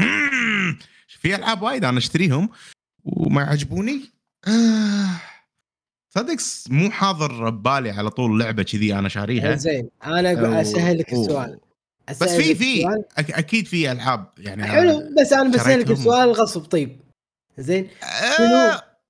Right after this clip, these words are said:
Speaker 1: أوكي.
Speaker 2: بسألك السؤال، شنو
Speaker 1: <laughs> إيه.
Speaker 2: أس-، أص-، يعني، أفضل، آه، تصنيف بالنسبة لك؟
Speaker 1: أوه.
Speaker 2: وشنو أسوأ تصنيف بالنسبة لك؟ نبي نسمع جوابك وجواب ربعنا. إن شاء الله في البودكاست الجاي. أبي أسمعك الحين
Speaker 1: إن شاء الله.
Speaker 2: قبل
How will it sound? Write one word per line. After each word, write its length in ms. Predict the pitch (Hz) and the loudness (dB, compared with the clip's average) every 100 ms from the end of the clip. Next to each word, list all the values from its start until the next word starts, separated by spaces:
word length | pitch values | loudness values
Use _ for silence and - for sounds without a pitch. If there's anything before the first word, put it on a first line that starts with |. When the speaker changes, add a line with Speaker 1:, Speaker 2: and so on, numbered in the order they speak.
| - | -4
Speaker 1:
أوكي. 320 | 180 - 202 | -4 -2 -4
Speaker 2:
بسألك 480 | 170 165 196 220 208 | -2 -2 -2 -2 -2
السؤال، 380 | - 185 180 165 | -2 -4 -2 -4
شنو 480 | - 240 247 247 170 | 0 2 4 2 -4
Speaker 1:
<laughs> 100 | 127 | -4
إيه. 180 | 127 - - | -6 -6 -4
Speaker 2:
أس-، 320 | 196 - - _ _ _ - | -2 -4 -16 _ _ _ 0
أص-، 300 | 226 226 - | 0 0 -6
يعني، 520 | 151 127 139 139 139 _ _ - | -8 -6 -4 -4 -6 _ _ -2
أفضل، 560 | 220 185 165 165 143 135 _ _ _ | -2 0 0 0 0 -8 _ _ _
آه، 320 | 117 117 113 | -14 -10 -10
تصنيف 720 | 113 185 175 202 208 233 - - _ | -4 -4 -4 -2 -2 -2 -10 -20 _
بالنسبة 380 | 139 139 123 123 | -8 -8 -6 -8
لك؟ 100 | 127 | -8
Speaker 1:
أوه. 340 | 90 80 - - _ _ _ _ | -10 -14 -20 -20 _ _ _ _
Speaker 2:
وشنو 320 | 151 190 175 | -6 0 0
أسوأ 460 | 170 190 - 180 202 | -2 -6 -4 -4 -4
تصنيف 720 | - 170 147 156 160 147 - _ _ _ | -6 -10 -10 -6 -6 -6 -10 _ _ _
بالنسبة 380 | 135 127 123 123 | -10 -8 -10 -14
لك؟ 300 | - _ - | -16 _ -16
نبي 140 | 120 135 | -8 -8
نسمع 300 | 127 151 139 | -6 -6 -6
جوابك 640 | 147 156 196 202 - _ _ _ 127 | -6 -4 -4 -6 -14 _ _ _ -14
وجواب 560 | 123 143 139 139 120 _ - | -6 -2 0 -2 -6 _ -10
ربعنا. 440 | 147 170 196 254 254 - _ _ _ _ _ _ _ | -4 -2 0 -2 -4 -12 _ _ _ _ _ _ _
إن 60 | - | -14
شاء 180 | 131 | -10
الله 120 | 120 117 | -8 -10
في 160 | 127 | -10
البودكاست 460 | 110 120 123 123 127 | -8 -8 -8 -10 -4
الجاي. 300 | 147 170 160 | 0 0 0
أبي 180 | 147 156 | 0 -2
أسمعك 360 | 165 160 156 | -2 -4 -2
الحين 240 | 156 156 185 | -4 0 0
Speaker 1:
إن 60 | |
شاء 80 | 156 | 0
الله. 120 | 131 | -4
Speaker 2:
قبل 120 | 123 | -8